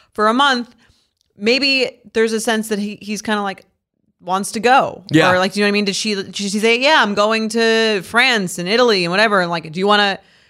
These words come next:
Speaker 1: but you could be, come meet me and it would be so fun and, like, I'd have this free stay 'cause I'm there, there for
Speaker 2: Mm-hmm.
Speaker 1: work"? Like, and I can see how if, like, there was no, if she just kept talking about all this stuff and didn't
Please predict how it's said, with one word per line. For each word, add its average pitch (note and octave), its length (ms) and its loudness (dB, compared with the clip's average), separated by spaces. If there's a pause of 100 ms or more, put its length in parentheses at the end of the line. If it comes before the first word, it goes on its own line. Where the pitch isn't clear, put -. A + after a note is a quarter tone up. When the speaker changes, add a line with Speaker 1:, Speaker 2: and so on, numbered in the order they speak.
(160)
Speaker 1:
but G3 100 -6
you A3 140 2
could G#3+ 160 2
be, A3 60 0
come A#3+ 260 0
meet C4+ 200 0
me F3+ 200 -2
and E3 100 -4
it F3+ 60 -2
would F#3+ 120 0
be G3 100 -2
so G#3 260 -4
fun A#3 480 0
and, E3 100 -4
like, E3+ 140 0
I'd F3 100 0
have E3+ 200 0
this F3+ 160 -8
free G#3 200 -6
stay C#4 420 0
'cause F#3 160 -10
I'm D#3+ 120 -8
there, E3 180 -6
there E3+ 240 -2
for C3 80 2
Speaker 2:
Mm-hmm. B2+ 160 4
Speaker 1:
work"? C4 420 2
Like, D#3 220 -4
and F3 80 -6
I F3 80 -2
can F#3 160 -10
see C#4+ 200 -4
how B3+ 180 4
if, F#3 100 -4
like, E3 200 -4
there E3+ 120 -4
was E3 160 -6
no, F3 760 0 (680)
if F3 160 -12
she G3+ 160 -8
just F3 160 -10
kept F#3 140 -2
talking F3+ 280 0
about E3+ 100 -2
all D#3+ 40 -4
this D#3+ 140 -8
stuff F3 240 0
and D#3+ 120 -8
didn't D#3 360 -12